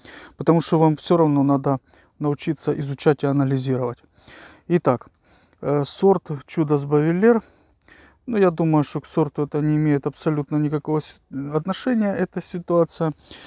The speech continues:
Значит, что мы смотрим? Лист у нас в порядке.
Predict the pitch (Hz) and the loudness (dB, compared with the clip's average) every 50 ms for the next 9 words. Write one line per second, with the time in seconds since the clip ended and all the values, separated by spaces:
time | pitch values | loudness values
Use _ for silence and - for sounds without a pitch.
0 | - - - _ _ - 147 - - - 175 160 - - 104 156 - - - 240 | -20 -20 -20 _ _ -6 -6 -4 0 0 0 -2 -2 -6 -8 -8 -6 -4 -2 0
1 | 226 196 175 - - 131 127 120 - 131 123 123 127 - _ _ - - _ _ | 0 0 -2 -2 -4 -4 -6 -4 -6 -8 -8 -8 -10 -14 _ _ -20 -20 _ _
2 | - 160 208 254 262 - - 170 156 156 180 196 190 - - - - _ _ _ | -4 0 2 2 2 2 0 -2 -2 0 0 -2 -2 -4 -8 -14 -18 _ _ _
3 | _ _ _ _ - _ - - - - 180 175 156 135 120 - _ - 120 120 | _ _ _ _ -20 _ -20 -12 -2 0 2 4 4 2 2 -2 _ -12 -16 -16